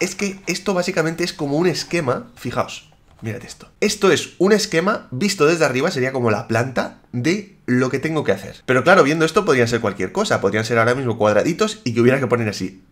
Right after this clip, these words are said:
Mm, cuidado. Además, como ya sabéis, en Mallorca Puzzles siempre me lo dan desmontado para que no tenga ningún tipo de pista. Aquí tenemos lo que sería la base y vemos que ya empieza a cuadrar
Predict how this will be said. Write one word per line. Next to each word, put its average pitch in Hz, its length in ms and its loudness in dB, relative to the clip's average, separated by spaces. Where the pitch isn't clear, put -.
Mm, 110 260 -4
cuidado. 131 520 0
Además, 156 340 4
como 131 160 2
ya 156 120 4
sabéis, 185 480 2
en 156 120 2
Mallorca 165 400 2
Puzzles 151 460 -2
siempre 165 640 -2
me 135 240 2
lo 147 80 4
dan 143 200 0
desmontado 131 640 -2
para 127 220 -2
que 127 80 -6
no 127 140 -4
tenga 127 420 -2
ningún 127 380 -4
tipo 127 280 -4
de 117 120 0
pista. - 440 -6
Aquí 151 220 -4
tenemos 202 320 4
lo 165 80 4
que 151 80 0
sería 160 440 -2
la 123 200 4
base - 420 -4
y 139 100 -2
vemos 196 300 0
que 190 480 -6
ya 139 200 0
empieza 165 400 -4
a 143 80 -6
cuadrar 147 420 -2